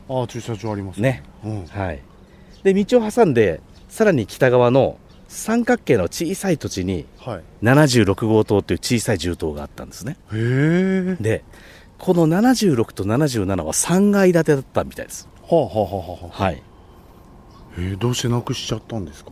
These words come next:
Speaker 2: これ、
Speaker 1: はい。
Speaker 2: 公団の
Speaker 1: はい。
Speaker 2: 社宅だったみたいです。
Speaker 1: ああ。
Speaker 2: はい。
Speaker 1: なるほど。
Speaker 2: 一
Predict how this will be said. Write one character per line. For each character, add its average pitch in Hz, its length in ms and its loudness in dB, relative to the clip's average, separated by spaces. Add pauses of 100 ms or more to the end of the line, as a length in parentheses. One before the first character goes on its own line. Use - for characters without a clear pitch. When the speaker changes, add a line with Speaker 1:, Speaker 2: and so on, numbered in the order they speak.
Speaker 2:
こ 113 160 -2
れ、 110 280 2 (140)
Speaker 1:
は 82 140 -12
い。 73 40 -16 (1400)
Speaker 2:
公 185 240 4
団 175 280 4
の 147 240 2 (120)
Speaker 1:
は 101 80 -10
い。 - 20 -10 (280)
Speaker 2:
社 - 240 -4
宅 160 240 0
だ 156 80 4
っ - 40 -4
た - 120 -4
み 76 100 -8
た - 80 -12
い - 60 -14
で - 40 -20
す。 - 220 -20 (1040)
Speaker 1:
あ 226 500 2
あ。 - 240 -4
Speaker 2:
は 127 40 2
い。 - 100 -6 (340)
Speaker 1:
な 104 140 -8
る 165 80 -8
ほ 160 140 -12
ど。 143 120 -10 (100)
Speaker 2:
一 170 120 0